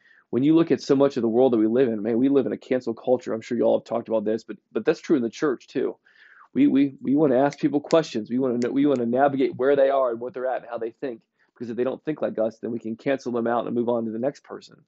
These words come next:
right? That's, that's, that's judgmentalism that destroys. And it not just destroys our relationship with people, but it destroys our rela-, relationship with ourselves. It eats us from the inside out.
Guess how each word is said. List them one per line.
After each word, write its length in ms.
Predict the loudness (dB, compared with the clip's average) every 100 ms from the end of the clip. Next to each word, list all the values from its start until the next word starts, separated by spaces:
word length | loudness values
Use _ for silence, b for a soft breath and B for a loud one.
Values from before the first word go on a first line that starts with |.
| _ _ b b b b _
right? 260 | -4 -4 -6 _ _ _
That's, 160 | -8 -6
that's, 220 | -8 -2
that's 240 | -2 -2
judgmentalism 800 | 2 2 4 2 4 4 2 -6
that 100 | -8
destroys. 720 | -10 -14 -10 -2 2 2 2
And 120 | -2 -4
it 140 | -2
not 160 | -2 -4
just 180 | -8
destroys 760 | -8 -10 -6 0 4 6 4 0 b b -2
our 100 | 0
relationship 480 | 2 2 0 -10 -10
with 120 | -8
people, 280 | -8 -8 -6
but 140 | -2
it 120 | -2
destroys 440 | -4 -14 -4 0 2
our 80 | 2
rela-, 320 | 0 -2 -2
relationship 400 | -2 -2 -10 -8
with 100 | -6
ourselves. 520 | -6 0 2 2 0
It 100 | -6
eats 260 | -6 -4 -4
us 120 | -4
from 180 | -4 -2
the 140 | 0
inside 320 | 0 0 -2
out. 280 | 0 -2